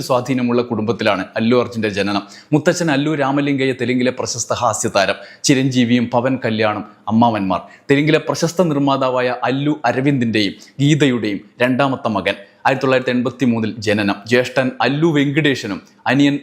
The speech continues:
അല്ലു സിരീഷും സിനിമാ രംഗത്ത് സജീവമാണ്. രണ്ടായിരത്തി മൂന്നിൽ പുറത്തിറങ്ങിയ ഗംഗോത്രിയിലൂടെയാണ് നായകനാകാനുള്ള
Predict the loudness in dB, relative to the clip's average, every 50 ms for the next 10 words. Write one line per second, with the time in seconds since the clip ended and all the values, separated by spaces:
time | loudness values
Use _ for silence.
0 | -2 -2 -2 0 -2 -2 -2 0 -2 0 2 2 0 0 -2 -6 -8 -10 -14 _
1 | -4 0 2 2 4 2 2 0 0 -2 -4 -6 -6 -8 -6 -2 -2 -2 0 2
2 | 2 2 2 2 0 0 -2 -4 -8 -10 -4 0 2 2 2 2 2 4 4 4
3 | 4 4 2 2 0 0 2 0 2 2 0 -2 0 0 0 0 0 0 0 2
4 | 2 2 0 2 2 0 2 2 2 2 2 2 0 0 -2 -4 -6 -4 -2 -2
5 | -2 0 0 0 -2 -2 -2 -2 -4 -4 -4 -4 -4